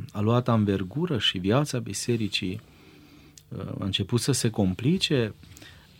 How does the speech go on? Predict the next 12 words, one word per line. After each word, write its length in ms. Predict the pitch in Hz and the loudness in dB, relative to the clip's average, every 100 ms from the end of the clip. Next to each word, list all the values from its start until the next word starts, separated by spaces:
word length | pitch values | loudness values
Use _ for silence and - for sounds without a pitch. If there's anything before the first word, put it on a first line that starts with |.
| - - - - - | -20 -20 -20 -20 -8
a 100 | 95 | -4
fost, 540 | 95 - 117 - - - | -2 2 2 2 -4 -2
uh, 300 | 107 98 98 123 120 120 | 0 0 -2 -6 -6 0
necesar, 760 | 110 - 107 - 147 175 151 | 0 2 -2 2 2 4 2
a 80 | 104 | 0
f-, 140 | - | -4
au 180 | - 95 | -4 -4
fost 340 | - 135 123 117 | 2 4 4 4
nevoiți 460 | 104 107 180 190 | 2 4 2 0
Sfinții 360 | - 120 98 95 | -4 -4 -4 -6
Apostoli 600 | 90 104 120 - 175 139 | -4 -2 -2 -2 -2 -2
să 520 | - 120 110 107 | -2 0 2 2